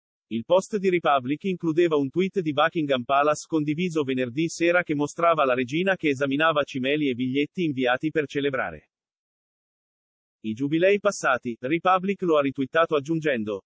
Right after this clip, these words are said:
"Non c'è niente di buono nel fatto che una persona occupi un ufficio pubblico per settanta anni."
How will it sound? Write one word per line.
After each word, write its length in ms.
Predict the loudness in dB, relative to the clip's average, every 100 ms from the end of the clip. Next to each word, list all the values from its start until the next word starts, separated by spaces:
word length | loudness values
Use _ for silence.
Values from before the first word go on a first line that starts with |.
| -2
"Non 120 | -2
c'è 180 | 0 0
niente 360 | 2 2 0
di 100 | -2
buono 320 | 0 2 2
nel 160 | 0 -2
fatto 380 | -2 -2 -2 -4
che 120 | -2
una 160 | -2 0
persona 460 | -4 -2 0 2
occupi 380 | 2 0 -4 -2
un 100 | -2
ufficio 380 | -2 -4 -4 -4
pubblico 480 | -4 -4 -4 -2 0
per 160 | -2
settanta 520 | -2 -6 -4 -2 0
anni." 320 | -2 -2 -12